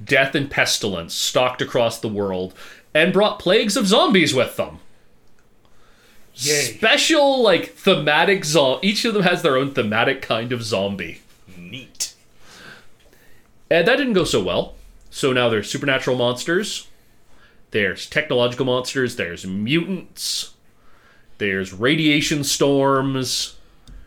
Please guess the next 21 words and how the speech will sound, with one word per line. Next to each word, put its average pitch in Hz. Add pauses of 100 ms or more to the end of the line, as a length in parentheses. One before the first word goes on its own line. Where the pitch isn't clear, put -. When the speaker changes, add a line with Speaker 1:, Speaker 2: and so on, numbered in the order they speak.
(440)
Speaker 1:
there's 120
the 107
remnants 151
of -
the 120
four 160
freaking 185
horsemen 147
of 143
the 135
apocalypse 123
running 113
around, 98 (920)
and 170
society 143
has 139
just 104
kind 85
of 85
collapsed. 101 (280)
Speaker 3:
Hmm. 92